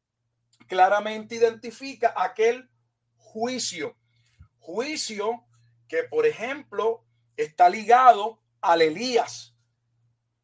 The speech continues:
que es Juan el Bautista. En el versículo ya fina-, finalizando el capítulo cuatro, que es un capítulo bien corto, el versículo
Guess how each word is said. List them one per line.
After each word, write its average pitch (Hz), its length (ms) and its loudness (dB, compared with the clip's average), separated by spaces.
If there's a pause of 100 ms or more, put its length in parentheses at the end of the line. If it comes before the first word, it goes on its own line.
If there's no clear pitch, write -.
(180)
que 170 140 0
es 170 60 -2
Juan 160 260 2
el 160 100 -2
Bautista. - 800 -4 (380)
En 151 120 -14
el 156 120 -8
versículo 208 560 -2
ya 226 200 2
fina-, 220 520 -4
finalizando 196 800 -4
el 170 100 -14
capítulo 190 540 -10
cuatro, 156 420 -2
que 143 80 -12
es 131 60 -10
un 160 80 -14
capítulo 170 440 -6
bien 175 260 -14
corto, - 440 -10 (400)
el 151 120 -6
versículo 202 680 -4